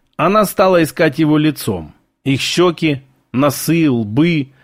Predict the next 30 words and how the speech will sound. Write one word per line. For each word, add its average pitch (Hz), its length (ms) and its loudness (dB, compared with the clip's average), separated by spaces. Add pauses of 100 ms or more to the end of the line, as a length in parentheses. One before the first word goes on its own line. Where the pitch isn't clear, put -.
(260)
терлись 190 420 2
друг 147 280 0
об 135 140 -2
друга, 165 480 0 (300)
потом 190 300 0
поцелуи 170 480 2
возобновились 139 760 2
с - 60 -8
новой 135 280 2
силой. 95 500 -6 (360)
Вскоре 208 380 0
это 170 160 0
стало 170 300 2
уже 147 200 2
делом 147 340 2
чистой 135 400 -2
техники. 117 760 -4 (420)
Было 156 280 0
чудесно. 131 720 -4 (240)
Они 156 220 0
наполняли 156 580 2
друг 127 300 -2
друга. 107 420 -4 (400)
Какой-то 143 440 0
звук 170 380 -2 (140)
заставил 139 600 2
их 120 100 0
замереть. 127 600 0 (280)
«Ты - 100 -10
слышал?» - 560 -6